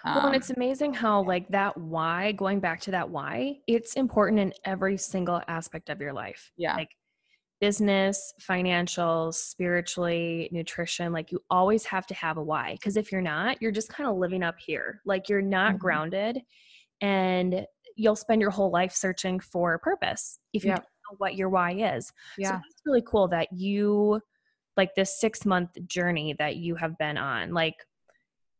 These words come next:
Speaker 1: that was kinda, like, the main takeaway that you got from it. Like, yes, you got to see really cool parts of the world, but it almost, it seems like it's helped you reconnect to your why.
Speaker 2: Yeah.
Speaker 1: That true?
Speaker 2: I definitely,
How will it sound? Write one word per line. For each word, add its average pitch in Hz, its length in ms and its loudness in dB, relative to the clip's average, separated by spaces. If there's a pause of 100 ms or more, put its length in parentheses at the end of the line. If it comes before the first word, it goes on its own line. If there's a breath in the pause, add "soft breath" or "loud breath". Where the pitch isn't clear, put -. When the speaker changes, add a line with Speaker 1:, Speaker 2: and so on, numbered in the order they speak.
(360)
Speaker 1:
that 208 200 4
was 220 140 2
kinda, 214 240 2
like, 190 160 4
the 190 80 0
main 175 720 2 (140)
takeaway 147 600 -2 (200)
that 180 180 2
you 185 160 0
got 165 260 0
from 147 240 -2
it. 55 200 -8 (180)
Like, 196 180 4
yes, 196 280 2
you 214 80 -2
got 180 200 2
to 185 60 -8
see 190 220 -2
really 165 260 2
cool 180 180 -2
parts 165 280 0
of - 60 -14
the 165 80 -2
world, 170 500 0
but 202 140 6
it 202 200 4
almost, 190 500 2
it 196 120 -4
seems 220 300 0
like 202 160 2
it's 180 160 -6
helped - 340 -2
you 185 120 -2
reconnect 170 840 -4 (180)
to 180 580 0
your 160 300 0
why. 127 420 -6 (540)
Speaker 2:
Yeah. 202 300 4 (440)
Speaker 1:
That 175 120 4
true? 185 200 2
Speaker 2:
I 175 60 6
definitely, 208 560 0